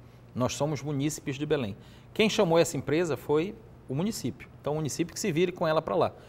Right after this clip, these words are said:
O nosso problema é aqui com a prefeitura. A prefeitura é responsável por resolver um problema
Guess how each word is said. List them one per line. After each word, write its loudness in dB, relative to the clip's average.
O 2
nosso 8
problema 6
é 2
aqui -4
com -4
a 0
prefeitura. -4
A -6
prefeitura 0
é 4
responsável 0
por 2
resolver 4
um 0
problema 2